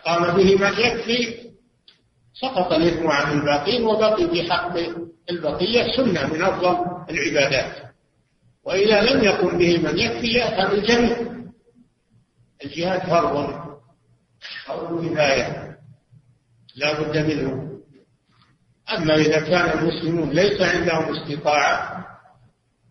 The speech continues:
فإنهم ينتظرون إلى أن يقووا ويكون عندهم قوة. النبي صلى الله عليه وسلم مكث في مكة بعد البعثة ثلا-، ثلاث عشرة سنة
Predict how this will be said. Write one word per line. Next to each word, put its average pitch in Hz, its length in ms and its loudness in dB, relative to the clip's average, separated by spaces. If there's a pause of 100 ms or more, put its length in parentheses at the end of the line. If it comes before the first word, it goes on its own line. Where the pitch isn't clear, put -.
(500)
فإنهم 196 520 2
ينتظرون 196 1000 2 (920)
إلى 208 180 0
أن 185 300 4
يقووا 156 520 4
ويكون 147 920 -2
عندهم 143 420 0
قوة. - 500 -2 (1000)
النبي 180 240 -2
صلى 170 280 6
الله 156 160 6
عليه 135 240 2
وسلم 160 340 0
مكث 170 300 2
في 135 240 0
مكة 190 600 -2 (1120)
بعد 196 260 2
البعثة 156 520 4
ثلا-، 175 580 4
ثلاث 196 360 2
عشرة 170 560 0
سنة 165 320 -2